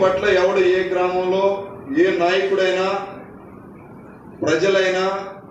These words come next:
పరిధికి మించి మీ పట్ల ఏదైనా అసభ్యంగా ప్రవర్తించడం కానీ,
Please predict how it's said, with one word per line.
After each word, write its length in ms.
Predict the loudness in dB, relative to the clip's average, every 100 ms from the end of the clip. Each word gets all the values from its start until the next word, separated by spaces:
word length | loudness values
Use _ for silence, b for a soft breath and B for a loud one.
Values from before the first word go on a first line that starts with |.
| -20 -20 -20 -20 -20 -20 -10 -2
పరిధికి 480 | 0 0 -4 -6 -4
మించి 640 | -6 -4 0 0 0 -8 -14 -20 -20 -20 -20 -20 -20 -12 0
మీ 140 | 0
పట్ల 340 | 2 0 2
ఏదైనా 260 | 0 0 -2
అసభ్యంగా 480 | 0 0 0 0 0
ప్రవర్తించడం 720 | 2 4 2 0 -4 -2 2
కానీ, 360 | 2 2 -2